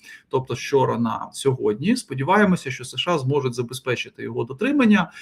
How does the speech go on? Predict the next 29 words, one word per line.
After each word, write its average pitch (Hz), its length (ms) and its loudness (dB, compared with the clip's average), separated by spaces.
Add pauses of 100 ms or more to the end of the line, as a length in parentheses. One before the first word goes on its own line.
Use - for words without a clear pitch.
(200)
а 120 100 -4
реальну 151 360 6
ситуацію 156 600 0
покажуть 165 460 -4
уже 127 180 -2
найближчі 127 560 -2
ніч 226 420 0
і 208 380 2
наступні 139 760 -2
дні. 123 420 0
Ну, 180 160 0
так 208 200 2
от - 120 2
прозвучало. 175 960 4
Е, - 20 0
він 185 180 0
там 160 120 -4
ще 156 140 -4
дозначив, 147 520 -4
що 131 160 -4
в 123 80 -4
Абу-Дабі 135 500 0
начебто 113 460 -4
обговорювали, 110 840 0 (480)
м, 120 180 2
е, 107 540 0
ці 143 220 0
питання, 220 760 4
але 156 460 6